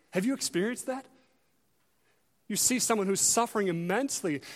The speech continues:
and you feel something, but you realize, "My heart is colder than it should be. There's something wrong here."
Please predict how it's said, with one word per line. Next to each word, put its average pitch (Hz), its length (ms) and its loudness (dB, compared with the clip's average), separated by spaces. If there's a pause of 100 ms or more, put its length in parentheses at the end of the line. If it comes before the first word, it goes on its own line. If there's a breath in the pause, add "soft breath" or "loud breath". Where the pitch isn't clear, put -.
and 196 120 2
you 190 120 0
feel 277 540 -4
something, 185 420 -2
but 190 180 -2 (180 loud breath)
you 202 120 -4
realize, 214 480 2
"My 196 100 2
heart 247 320 4
is 190 220 -2
colder 247 580 8
than 180 160 0
it 160 80 -4
should 165 260 -2
be. 240 300 -2 (180 loud breath)
There's 190 160 -2
something 269 380 0
wrong 226 480 4
here." 185 340 -4